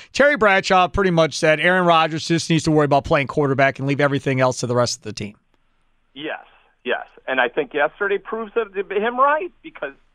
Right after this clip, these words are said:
Speaker 2: he wasn't, you know, he, he, I don't think his head has been in this season, and it's been everywhere else but playing and, and, and getting ready for the season, and he looked, uh, uh, ill-prepared.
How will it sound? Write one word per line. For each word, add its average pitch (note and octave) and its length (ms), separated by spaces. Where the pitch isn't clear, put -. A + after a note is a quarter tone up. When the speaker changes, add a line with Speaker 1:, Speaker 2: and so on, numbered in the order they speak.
Speaker 2:
he D3 80
wasn't, D#3+ 500
you D#3+ 140
know, C3+ 180
he, C3+ 80
he, C#3+ 400
I B2+ 60
don't D#3+ 160
think - 160
his B2+ 100
head D#3+ 220
has G3+ 180
been F#3 160
in E3+ 340
this D#3+ 120
season, F3 560
and C3+ 300
it's B2 140
been B2+ 180
everywhere D3 460
else D#3 280
but D#3 220
playing D#3 480
and, A2+ 340
and, A#2 460
and A2 320
getting C#3 320
ready C3+ 300
for D3+ 120
the B2 100
season, C3+ 380
and G3 100
he F3+ 140
looked, F#3+ 260
uh, E3 60
uh, F3 40
ill-prepared. A3 920